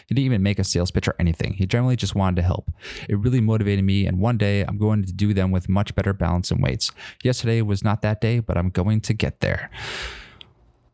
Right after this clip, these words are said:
Very cool. I'm glad you got to have that experience. Uh, I hope nobody made fun of you when you cried, which I don't think they did. But, um,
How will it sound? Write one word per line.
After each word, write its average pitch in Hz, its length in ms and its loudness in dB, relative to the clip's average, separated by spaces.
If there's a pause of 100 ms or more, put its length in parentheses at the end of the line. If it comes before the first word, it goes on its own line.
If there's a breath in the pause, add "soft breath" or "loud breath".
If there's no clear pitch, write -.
Very 95 320 0
cool. 95 340 0 (300)
I'm 135 60 2
glad 90 240 0
you - 20 -8
got 95 140 0
to 98 60 0
have 98 120 2
that 87 80 2
experience. 104 640 -2 (340)
Uh, 87 380 2 (800)
I - 40 0
hope 95 320 2 (520)
nobody 92 240 0
made 87 180 0
fun 98 160 0
of 92 60 2
you 98 100 2
when 98 120 2
you 92 80 2
cried, 117 440 0 (240)
which - 320 0
I 101 80 2
don't 82 140 0
think 80 140 0
they - 100 -2
did. - 260 -4 (720 loud breath)
But, 95 160 0
um, 87 380 0